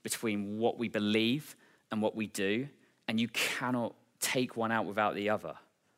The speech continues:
There's a saying, um, and I've really forgotten who this was, but, um, it says, um,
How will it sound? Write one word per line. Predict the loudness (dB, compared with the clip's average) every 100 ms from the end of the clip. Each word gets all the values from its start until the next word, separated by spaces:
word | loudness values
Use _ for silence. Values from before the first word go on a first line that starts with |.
| _ _ _ -20 -20 _ _
There's | 0 2
a |
saying, | 4 8 8 6 0 0
um, | 2 2 0
and | -2
I've | -2 -2
really | 0 -2
forgotten | 0 -2 0
who | -2
this | -6 -2
was, | -2 -2
but, | -2 0
um, | 0 0 -6 -14 _ _ _ -20 _
it | -4 0
says, | 4 6 6 4 0 2
um, | 4 4 0 -4